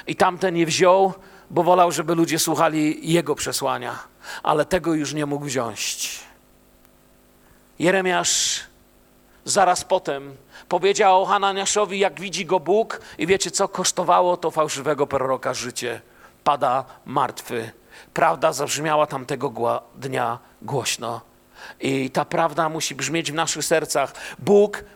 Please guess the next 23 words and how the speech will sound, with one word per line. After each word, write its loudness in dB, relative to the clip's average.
nie 2
usunie 0
ich -2
póki -6
co -2
z -8
Babilonu. -2
Wiecie -2
co, 0
że 0
po 2
tym 0
wydarzeniu 0
Jeremiasz 2
nie 0
powiedział: 4
"A 4
teraz, 0
no -4
jak 4
tak 0
bardzo 2
chcecie, -2